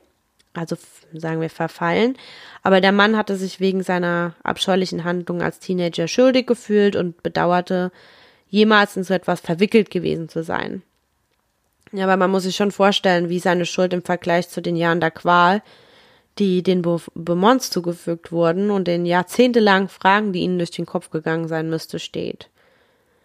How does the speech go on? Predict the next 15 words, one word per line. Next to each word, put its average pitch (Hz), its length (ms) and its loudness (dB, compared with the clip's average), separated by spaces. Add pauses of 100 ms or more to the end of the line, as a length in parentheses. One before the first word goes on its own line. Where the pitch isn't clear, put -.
(480)
Ähm, 196 600 0
nun 247 180 4
ist 285 120 2
es 262 140 -4
mehr 226 180 4
als 233 120 0
ein 214 120 -2
halbes 196 340 2
Jahrhundert 196 420 0
her, 202 160 0
dass 202 160 0
die 190 120 -8
Beaumont-Kinder 185 600 -2
verschwunden 190 580 -4
waren 170 460 -2